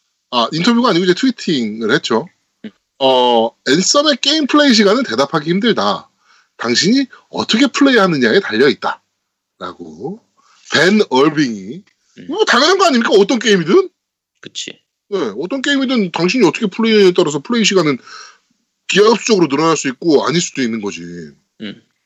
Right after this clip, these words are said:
Speaker 1: 이번에 저희가 엔딩 본 저 뭡니까? 사신의 유언 같은 경우도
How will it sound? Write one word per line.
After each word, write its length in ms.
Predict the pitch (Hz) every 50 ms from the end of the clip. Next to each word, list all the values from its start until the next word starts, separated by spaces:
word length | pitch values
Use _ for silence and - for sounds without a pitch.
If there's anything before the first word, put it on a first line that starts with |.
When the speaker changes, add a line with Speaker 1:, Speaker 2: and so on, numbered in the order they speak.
| _ _ _ _ _ _ - - _ _ -
Speaker 1:
이번에 560 | 147 170 196 214 269 277 277 254 220 190 175 175 -
저희가 340 | - 185 214 202 208 190 160
엔딩 280 | 165 165 190 196 185
본 280 | 180 185 190 147 123 110 _ _ - - - - _ _ -
저 100 | - 170
뭡니까? 540 | 143 135 131 147 160 175 180 156 135 113 101 101
사신의 320 | - - 180 185 208 202 190
유언 360 | 175 156 147 135 120 110 107 110
같은 260 | 123 120 - 135 127
경우도 840 | 120 120 120 113 101 104 107 107 110 113 110 101 92 87 82 78